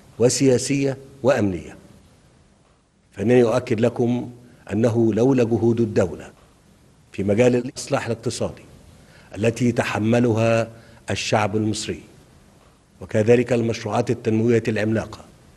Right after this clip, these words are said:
على امتداد رقعة الدولة، لما كان من الممكن أبدا الصمود أمام تلك الأزمات العاتية التي تجتاح العالم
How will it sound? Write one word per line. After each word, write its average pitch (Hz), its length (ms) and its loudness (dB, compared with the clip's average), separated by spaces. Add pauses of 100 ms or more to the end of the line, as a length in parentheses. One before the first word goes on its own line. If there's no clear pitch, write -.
(320)
على 107 200 -2
امتداد 110 440 2
رقعة 110 360 0
الدولة، 101 400 -2 (1600)
لما 123 240 6
كان 135 380 2
من 131 140 2
الممكن 127 500 -2
أبدا 95 380 -8 (720)
الصمود 123 520 -2 (600)
أمام 110 220 4
تلك 117 280 0
الأزمات 104 720 0 (260)
العاتية 95 560 -4 (1700)
التي 127 260 2
تجتاح 127 380 0
العالم 131 600 2